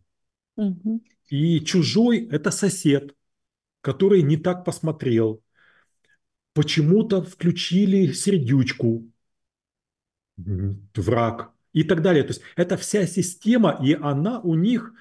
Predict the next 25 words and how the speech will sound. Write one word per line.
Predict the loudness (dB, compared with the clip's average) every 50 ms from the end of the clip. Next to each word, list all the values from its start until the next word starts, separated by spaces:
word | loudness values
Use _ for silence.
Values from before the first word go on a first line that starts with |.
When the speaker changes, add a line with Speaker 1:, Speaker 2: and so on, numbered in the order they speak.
| -20 -20 -20 -20 -20 _ _ -8
Speaker 2:
э, | -4
это | -2 0 0 0 0 0 0 -2 0 0 0
даже | 0 0 0 -2 -2
хорошо, | -4 -4 -6 -6 -4 -6 -6
потому | -4 -4 -4 -2 -2 -2 -4
что, | -4 -2 -2 -2 -2 -4 -8
э, | -8
эта | -8 -6 -4 -4 -2 -2 -2
система, | -2 -2 -4 -4 -2 0 0 2 2 2 0 0 -4 -10 _ _ _ -12
м, | -10 -8 -8 -6 -6 -2
она | 0 0 0 0 -2 -4
рано | -2 0 2 2 2
или | 2 0 0
поздно | 2 2 2 2 2 0
сама | -4 -4 -6 -2 -2 0 0 0
сож-, | -2 -2 -4 -4 -4 -6
себя | -12 -14 -10 -8 -6 -4 -4 -4
сожрёт, | -4 -4 -6 -4 -4 -4 -6 -6 -6 -10 _ _ _ -20 -20 -20 -20 -20 -20 _ -8
потому | -6 -4 -2 0 -2 0
что | 0 0 0
невозможно | 2 2 2 2 2 4 6 6 8 6 6 4 2 0
жить | 0 0 -2 -2 0
в | -2
этом | -2 -2 -2 -4 -6 -6
экстазе, | -6 -6 -4 -2 0 2 2 2 0 -2 -2 -2 -6